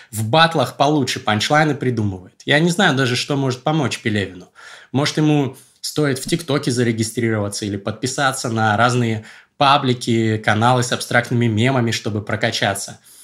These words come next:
А то кажется, что он в своем отшельничестве совсем утратил связь с современностью.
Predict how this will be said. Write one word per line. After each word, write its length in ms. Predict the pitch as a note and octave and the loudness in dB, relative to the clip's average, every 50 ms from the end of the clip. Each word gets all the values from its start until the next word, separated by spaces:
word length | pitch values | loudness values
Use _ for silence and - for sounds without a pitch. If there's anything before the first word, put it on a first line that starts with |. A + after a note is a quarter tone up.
| - _ _ | -20 _ _
А 80 | - A2 | -6 -2
то 140 | - D#3 D#3 | -2 -2 0
кажется, 400 | E3 F3 E3 C#3+ C#3+ - - B2+ | 2 2 2 2 0 -4 -4 -6
что 180 | - - D3+ | -4 -2 -2
он 80 | C#3 C3+ | -2 -2
в 60 | B2+ | -2
своем 440 | - C#3+ C3 B2 B2 A#2+ A2 A2 A2+ | -2 0 0 0 0 0 -2 -4 -6
отшельничестве 760 | - - C3 B2+ - - G3 E3+ E3+ D#3 D#3+ - A#2+ - C3 | -4 -4 -2 -2 0 0 2 2 2 0 0 -2 -4 -4 -6
совсем 680 | B2 - - A#2 A2 G#2+ - - D#3 D3+ D3+ C#3+ B2+ B2+ - - - - - _ _ | -6 -4 -2 -2 -2 -2 -4 -4 -2 -2 -2 -2 -4 -8 -14 -20 -20 -20 -20 _ _
утратил 500 | - A#2 A2 - C#3+ C#3 B2+ A#2+ - B2 | -6 -6 0 2 2 2 4 2 0 -4
связь 380 | - - - C#3 B2 G2 - - | -4 -2 -2 0 0 0 -2 -6
с 60 | - | -6
современностью. 760 | - A#2 G#2+ A2+ A#2+ A#2 G#2+ F#2+ F2+ F2+ - - - - | -4 -4 -2 0 0 0 -2 -4 -6 -8 -12 -12 -14 -16